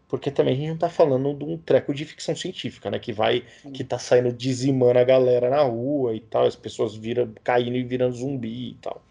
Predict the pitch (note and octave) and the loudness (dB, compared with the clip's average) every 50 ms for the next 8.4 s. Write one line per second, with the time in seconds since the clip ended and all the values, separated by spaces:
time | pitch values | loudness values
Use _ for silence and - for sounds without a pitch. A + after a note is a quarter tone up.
0 | _ _ _ _ _ _ _ _ _ _ _ _ - C3+ B2+ B2+ B2 B2 B2 - | _ _ _ _ _ _ _ _ _ _ _ _ -8 -4 -2 -2 -2 -2 -6 -10
1 | _ - - - - _ _ _ _ _ - - _ _ D3+ D3 D3+ D3+ E3 D#3 | _ -20 -20 -20 -20 _ _ _ _ _ -20 -20 _ _ 0 0 0 0 -2 -4
2 | - - E3 D#3 C#3+ C#3+ C#3 C#3 C3+ B2+ C#3+ C#3+ C3+ C3 D3 D#3 D3+ - - - | -4 -4 -4 -2 -2 0 0 -2 -2 0 0 2 2 2 0 -4 -6 -6 -10 -8
3 | - D3 C#3+ D#3 D3+ - - D#3+ D#3 D3 D3 C#3+ C3+ C#3 - - C#3+ C3+ C3+ C3 | -6 -4 -2 -2 -4 -2 0 0 0 2 0 -2 -2 -4 -4 -2 0 0 2 0
4 | B2 A#2 A#2 B2 C3 D3+ F3 F3 C#3+ A#2+ A#2+ A#2 - - _ _ _ C3+ C3+ C#3 | 0 0 2 2 2 2 0 0 -2 -4 -8 -10 -12 -18 _ _ _ -2 -2 -2
5 | C3+ C#3 C#3+ C3+ C#3+ C#3 C3+ C3+ C#3 - C#3 C3+ C3+ C3+ C3 C3 - - C3 C3 | 0 0 0 2 2 0 0 -2 -4 -2 -2 0 2 0 0 0 0 0 0 0
6 | C3 B2+ - - B2 B2 B2+ B2+ B2+ B2 A#2 A#2 A#2+ B2+ B2 A#2+ B2 B2 A#2 A2 | 0 -2 -4 -4 0 2 4 4 4 4 2 0 2 2 2 2 2 0 0 0
7 | G#2 - - _ - - - _ _ - C3 B2 B2 C3 A#2 - - C3+ C3 B2+ | -2 -6 -12 _ -20 -20 -20 _ _ -2 -2 -2 0 -2 -6 -4 -4 -2 -2 -2
8 | B2+ B2 B2 B2 B2 A#2 A2+ | -2 -2 -2 -2 -2 -4 -4